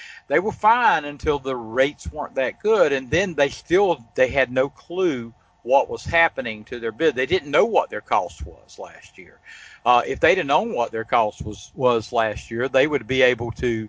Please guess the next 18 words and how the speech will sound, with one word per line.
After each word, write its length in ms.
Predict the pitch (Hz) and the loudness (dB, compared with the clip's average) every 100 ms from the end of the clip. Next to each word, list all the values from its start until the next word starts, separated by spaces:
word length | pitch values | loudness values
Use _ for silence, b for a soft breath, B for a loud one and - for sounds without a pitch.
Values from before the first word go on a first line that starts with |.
| - | -2
make 240 | 135 151 | 2 2
some, 320 | - 139 123 - | -2 -8 -8 -14
some 220 | - 139 | -6 0
moves 320 | 139 143 135 | 2 2 0
and 220 | 139 139 143 | -6 0 2
maybe, 560 | 214 202 143 135 170 143 B B B _ _ | 4 2 -2 -4 -10 -16 B B B _ _
maybe 300 | 208 233 214 | 2 2 4
gotten 280 | 170 143 156 | 4 4 2
into 280 | 147 151 135 | -2 0 0
a 80 | |
dedicated, 680 | 120 139 135 135 135 123 113 - | 2 2 2 0 -2 -2 -10 -10
uh, 200 | 120 117 | -6 -4
lane 480 | 117 151 214 185 123 | 0 0 0 -4 -8
or 100 | 104 | -8
something 640 | - 117 110 117 117 117 | -6 -6 -6 -10 -8 -6
when, 300 | 127 123 120 117 b b - | -4 -4 -4 -12 b b -4
when 240 | 127 120 | -2 0
those 460 | 123 123 117 110 | 2 2 0 -8